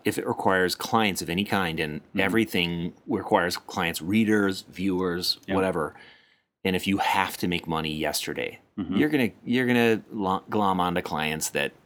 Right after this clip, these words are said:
Speaker 1: aren't really gonna help you tell your story in the way that you wanna tell it. And you're gonna be desperate, and it's gonna be stressful. And that's just not,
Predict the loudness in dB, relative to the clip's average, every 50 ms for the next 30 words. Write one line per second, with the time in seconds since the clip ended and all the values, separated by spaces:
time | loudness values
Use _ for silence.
0 | _ 0 0 0 0 -2 -4 -4 -2 0 0 0 0 -2 -2 -2 -2 -4 -2 -2
1 | -2 -4 -4 -4 -4 -6 -6 -4 -4 -4 -4 -2 -2 -2 -2 -2 -2 -2 -2 -2
2 | -2 -2 -4 -4 -4 -4 -4 -6 -6 -6 -4 -4 -4 -4 -4 -4 -4 -2 0 0
3 | -2 -2 -4 -8 -16 -20 -20 -20 -20 -20 -20 -20 -20 -20 _ _ _ _ _ -2
4 | 2 4 4 4 4 2 2 0 -2 -6 -8 -4 -2 0 0 0 0 -4 -2 0
5 | 0 0 2 0 0 -2 -4 -4 -6 -8 -8 -8 -6 -6 -4 -4 -4 -4 -4 -4
6 | -4 -4 -4 -2 -2 0 0 0 0 0 0 0 0 0 0 0 2 2 2 0
7 | 0 -2